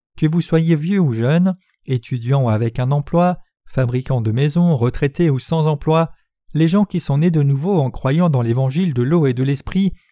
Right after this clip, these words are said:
sont des missionnaires qui diffusent l'évangile au monde entier.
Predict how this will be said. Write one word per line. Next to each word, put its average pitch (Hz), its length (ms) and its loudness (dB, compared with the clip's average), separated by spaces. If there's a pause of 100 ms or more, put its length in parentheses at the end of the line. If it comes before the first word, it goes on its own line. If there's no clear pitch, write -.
(140)
sont 170 200 0
des 165 120 2
missionnaires 170 600 0
qui 143 100 -6
diffusent 147 400 -4
l'évangile 139 480 2
au 117 60 0
monde 147 240 2
entier. 175 500 0